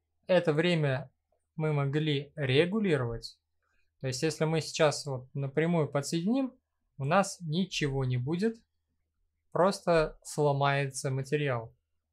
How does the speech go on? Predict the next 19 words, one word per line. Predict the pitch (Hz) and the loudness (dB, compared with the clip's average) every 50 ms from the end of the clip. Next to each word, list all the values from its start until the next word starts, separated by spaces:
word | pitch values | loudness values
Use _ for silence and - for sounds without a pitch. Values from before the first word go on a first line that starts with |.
| _ _ _ _ _ _ _ _ _ _ _ _ _ _ _ _ _ | _ _ _ _ _ _ _ _ _ _ _ _ _ _ _ _ _
Здесь | 139 131 127 123 170 208 196 - - | -8 -6 -4 0 0 0 0 0 0
нам | 175 170 175 165 156 | 2 4 4 2 4
применить | - - 165 165 175 185 208 226 226 226 220 | 2 2 2 4 2 4 4 2 2 0 0
нужно | 185 180 170 160 160 156 156 151 143 139 131 127 - _ _ _ | -2 -2 0 -2 -2 -2 -2 -2 -2 -2 -4 -8 -14 _ _ _
либо | 165 160 170 165 147 151 | -2 0 0 2 2 0
синус, | 139 - - 214 233 233 214 196 208 - 160 | 0 0 0 2 4 4 4 4 0 -4 -10
либо | 170 156 151 156 147 139 135 | -6 -2 0 0 0 0 -2
косинус, | - - 196 214 214 - 202 190 180 175 180 - _ _ _ _ _ _ | 0 0 0 0 2 2 2 2 2 0 -4 -8 _ _ _ _ _ _
чтобы | - - - 151 147 139 139 135 131 127 123 120 123 - _ _ _ _ _ _ _ _ _ | -12 0 0 0 2 2 -2 -2 0 -2 -2 -4 -6 -10 _ _ _ _ _ _ _ _ _
получалось | 151 147 151 156 151 - 170 156 147 139 131 127 127 - - - - - _ _ _ | -2 -2 -2 -2 0 6 8 8 8 8 6 4 0 -4 -6 -8 -10 -12 _ _ _
плюсовое, | - 147 135 - - 175 196 233 233 220 208 | -6 -6 0 4 4 4 6 8 6 6 6
минусовое | 175 151 139 135 131 131 - 160 180 208 196 | 4 2 0 0 0 2 2 2 4 2 0
значение. | 180 175 170 170 - - 170 156 147 147 143 135 135 - - - - _ _ _ _ _ _ _ _ _ _ | 0 -2 -6 -6 -4 -6 -4 -4 -4 -6 -6 -8 -10 -12 -16 -20 -20 _ _ _ _ _ _ _ _ _ _
Можем | 143 175 196 180 175 165 147 139 - | 0 2 2 4 4 2 0 -2 -4
поставить, | - 135 - - - 135 127 120 117 117 117 - - - - - - - | -8 -8 -8 -6 -4 -2 -2 -2 -2 -6 -8 -12 -14 -16 -16 -14 -10 -6
э, | 127 123 123 120 117 117 117 123 | -4 -4 -4 -4 -4 -6 -8 -8
ну, | 151 175 170 | -6 -6 -4
давайте | 139 139 139 139 135 131 - 127 123 123 123 | -2 -2 -2 -2 -4 -6 -6 -8 -8 -8 -8
синус. | - - - 233 233 226 220 208 214 - - _ | -10 -4 0 2 2 2 2 0 -2 -6 -12 _